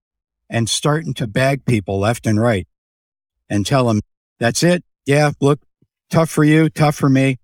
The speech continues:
Sorry you don't have a job anymore.'" But instead, I spent the rest of Saturday and part of Sunday creating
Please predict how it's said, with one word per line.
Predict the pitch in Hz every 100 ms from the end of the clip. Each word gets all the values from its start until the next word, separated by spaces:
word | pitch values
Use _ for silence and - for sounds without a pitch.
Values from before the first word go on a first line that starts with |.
| _
Sorry | - 143 139
you | 135
don't | 131 131
have | 123
a |
job | 113 131 123
anymore.'" | 110 95 92 90 - _ _ _ _ _ _ _
But | - 143
instead, | 143 123 - - 233 143 110 120 - _ _ _ _ _ _ -
I | 143 180
spent | - - 170 170
the | 131
rest | 123 135 - -
of | 120
Saturday | - 139 135 135 101 87 90 - _ _ -
and | 110
part | - 139 120
of | 101
Sunday | - 143 127 95 98 - _ _ _ _ _ _ _ -
creating | - 156 165 156 135